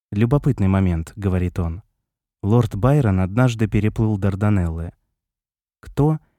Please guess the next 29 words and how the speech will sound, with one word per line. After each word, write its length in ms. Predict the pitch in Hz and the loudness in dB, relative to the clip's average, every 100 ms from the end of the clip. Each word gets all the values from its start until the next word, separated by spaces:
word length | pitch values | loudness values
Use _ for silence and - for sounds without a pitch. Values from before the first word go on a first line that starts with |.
| _ - | _ -2
переспрашивает 720 | 107 - - 104 110 98 87 | -2 0 0 0 0 -2 -2
Гретта. 480 | 98 95 - 90 - _ _ _ _ - | -2 -2 -4 -8 -8 _ _ _ _ -10
«Ей 200 | 113 139 | -2 -2
три 220 | 117 131 | 0 -2
года». 400 | 120 110 85 82 - _ _ _ _ _ _ _ | 2 2 0 -4 -10 _ _ _ _ _ _ _
«Неважно», — 520 | 127 143 123 92 95 92 | 4 4 6 2 0 -2
говорит 400 | 95 92 90 90 | 0 0 -2 -4
он. 180 | 87 - _ _ _ _ | -6 -8 _ _ _ _
«Как 180 | - 156 | -2 0
бы 140 | 123 | 0
то 100 | 113 | 2
ни 160 | 101 147 | 2 4
было, 400 | 135 123 117 117 _ _ | 4 2 2 -2 _ _
баран 340 | 104 107 147 135 | 0 2 4 4
взлетел 520 | 95 107 104 139 120 | 2 -2 0 0 0
так 200 | 123 - | 0 0
высоко, 440 | 98 95 101 - 160 | -2 -2 -2 0 -2
что 240 | - 98 | 0 -2
у 80 | 92 | -2
Хелли 360 | - 156 147 95 | -2 -2 0 0
закружилась 680 | 90 - 104 120 123 110 | -2 -2 -2 2 2 0
голова, 520 | 107 110 123 110 80 - _ _ - | 0 0 2 0 -2 -10 _ _ -4
и 120 | 110 | 2
она 220 | 107 101 | 4 4
упала 420 | 98 - 147 139 | 2 0 0 2
с 140 | 95 - | 0 -2
его 180 | 98 101 | -2 -2
спины 380 | - 104 123 | -2 0 0
вниз. 480 | 113 104 98 78 - | 0 0 0 -2 -10